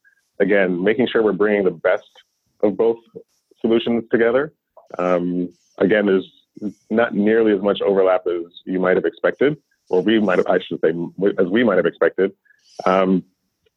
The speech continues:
and so, yeah, what we're looking at is really the opportunity to bring more features to, to, to the things that we already have, more so than, um, you know, trying to get rid of things, right?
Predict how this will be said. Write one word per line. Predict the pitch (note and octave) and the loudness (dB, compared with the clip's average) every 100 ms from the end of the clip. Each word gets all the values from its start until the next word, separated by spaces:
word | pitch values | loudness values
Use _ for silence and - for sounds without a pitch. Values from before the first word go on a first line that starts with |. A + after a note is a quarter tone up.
| _ - | _ -4
and | A#2 | 0
so, | D3 | 0
yeah, | D3+ D3+ | 2 0
what | G#2+ B2+ | 0 0
we're | C#3 | 0
looking | C#3+ F3 | 0 0
at | B2+ | 2
is | A2 | 2
really | G#2+ D3+ | 2 0
the | B2+ | 2
opportunity | A2+ A2+ C3+ B2+ | 0 -2 -4 -4
to | G#2+ | -4
bring | F#2 G#2+ B2 A#2 G#2+ | -2 -2 0 -2 -2
more | A2+ A#2+ | 0 0
features | - A2+ A2 G#2 G2 _ - | -4 -4 -2 -2 -4 _ -4
to, | A2 G2+ G2 - | 0 0 0 0
to, | G2 | 0
to | F#2 G2 | 2 0
the | F#2+ | 2
things | A2+ A#2 | 2 2
that | A2 | 2
we | G2 | 0
already | F#2 F2+ | 0 0
have, | G2+ G2 F2 | 0 0 0
more | F#2 F#2 | -2 -2
so | - F#2+ | 0 0
than, | F#2+ F2 E2 E2 _ _ _ _ - | 0 -2 -4 -12 _ _ _ _ -6
um, | E2 E2 D#2+ D#2+ F2 | -2 0 0 -4 -4
you | |
know, | E2 | -2
trying | G#2+ | 0
to | F#2+ | 2
get | F2 | 2
rid | E2+ F2+ | 2 0
of | - | -2
things, | E2 - | -10 -4
right? | D2+ F2 | 0 0